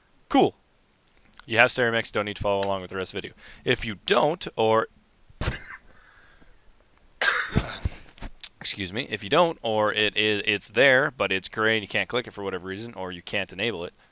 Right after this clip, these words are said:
uh, it's not installed. Now, how do you install that? You're gonna go onto your internet. Wait for it to open. Oh my goodness. There we go. I'm gonna go to realtek dot com. Look at that, I already have it there.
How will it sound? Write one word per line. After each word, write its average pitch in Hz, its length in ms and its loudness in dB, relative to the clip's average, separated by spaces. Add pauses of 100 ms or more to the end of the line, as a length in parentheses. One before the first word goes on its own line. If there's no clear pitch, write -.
(100)
uh, 98 180 2
it's 95 160 -4
not 95 120 -2
installed. - 380 -8
Now, 104 200 -6
how 110 260 0
do 107 80 -6
you 107 80 -4
install 131 320 6
that? 80 220 -2
You're 98 100 -12
gonna 90 80 -12
go 87 160 -8
onto 90 300 -10
your 87 120 -10
internet. 135 320 -12 (2750)
Wait 78 180 -10
for 82 120 -12
it 78 80 -12
to 76 40 -10
open. 147 300 -8 (1600)
Oh 87 160 -14
my 78 120 -14
goodness. 90 360 -10 (1400)
There 87 160 -14
we 85 60 -14
go. 120 140 -10 (460)
I'm - 60 -14
gonna 101 140 -4
go 98 40 -4
to 95 480 -8
realtek 147 880 -6
dot 175 300 -4
com. - 400 -8
Look - 100 -20
at 107 60 -12
that, 87 180 -12
I - 20 -16
already 90 180 -12
have 85 120 -12
it 85 60 -20
there. - 240 -18